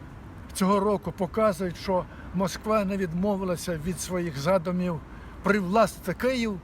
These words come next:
і перетворити його на інструмент своєї політики. Але все ж ми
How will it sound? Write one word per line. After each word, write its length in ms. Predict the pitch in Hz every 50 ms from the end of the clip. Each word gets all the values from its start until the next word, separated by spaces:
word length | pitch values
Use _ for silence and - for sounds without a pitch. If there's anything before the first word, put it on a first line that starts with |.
| - - - - - - - -
і 80 | 196
перетворити 1400 | 160 - 185 185 196 196 190 - 185 185 190 175 175 175 180 180 180 180 170 180 185 202 214 196 - 196 180 180 180 170 160 160 180 185 - 165 165 175 175 151
його 220 | 175 156 180 214
на 120 | 202 196 190
інструмент 560 | 180 165 - - 165 156 170 185 190 185 160 - - - -
своєї 380 | - - 185 190 196 185 170 160
політики. 540 | - - 185 185 170 143 - 143 131 - 165 143
Але 220 | 170 202 214 240
все 260 | 220 - - 233 233 208
ж 160 | 156 - 180 139 147
ми 260 | 208 220 220 190